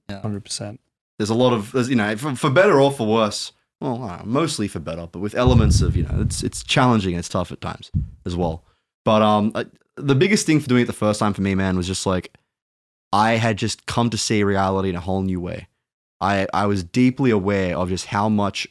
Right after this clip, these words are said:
Speaker 3: of what I believed to be reality was just literally a story that I was telling myself.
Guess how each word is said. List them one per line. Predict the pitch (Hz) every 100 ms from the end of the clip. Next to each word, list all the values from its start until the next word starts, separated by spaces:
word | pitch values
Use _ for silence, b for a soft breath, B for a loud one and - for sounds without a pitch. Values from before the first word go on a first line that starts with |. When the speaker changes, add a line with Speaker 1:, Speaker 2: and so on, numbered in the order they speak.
| -
Speaker 3:
of | 92 87 85 - _
what | 92 95 -
I | 101
believed | 90 95 98 -
to | 87
be | 92 87
reality | 85 90 113 143 98 85 92 _ _ _
was | 92 92
just | 95 92
literally | 104 101 - 101
a | 95
story | - 104 95 92
that | 87
I |
was | 87
telling | - 90 87
myself. | 85 85 - -